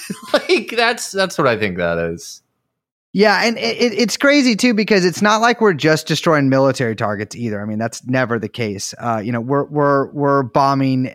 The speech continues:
Speaker 2: Uh, it turns out, I, I mean, at the end of all of this, uh, both nato, the nato head and, like, m-, several members of the American military and Joe Biden himself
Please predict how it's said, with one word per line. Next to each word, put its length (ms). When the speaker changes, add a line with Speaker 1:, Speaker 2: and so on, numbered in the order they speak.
Speaker 2:
Uh, 120
it 220
turns 280
out, 260
I, 180
I 40
mean, 140
at 120
the 120
end 180
of 100
all 220
of 100
this, 380
uh, 220
both 280
nato, 560
the 140
nato 280
head 380
and, 480
like, 260
m-, 320
several 340
members 340
of 40
the 80
American 340
military 400
and 80
Joe 160
Biden 320
himself 460